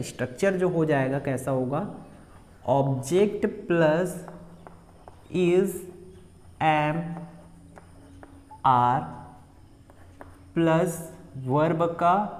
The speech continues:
is, am, are प्लस being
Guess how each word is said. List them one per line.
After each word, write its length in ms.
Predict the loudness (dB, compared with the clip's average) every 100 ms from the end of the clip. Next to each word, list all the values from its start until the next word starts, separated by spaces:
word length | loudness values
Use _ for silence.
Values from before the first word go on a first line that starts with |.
| -16 -20 -20 -20 -20 -20 -16 -2
is, 180 | 2 4
am, 180 | 4 4
are 180 | 2 0 -2
प्लस 460 | 0 0 0 -4 -12 -18 -20 -20 -20 -20 -20 -20 -20 -20 -20 -20 -20 -20 -20 -20 -20 -16 -8
being 520 | 0 2 4 2 0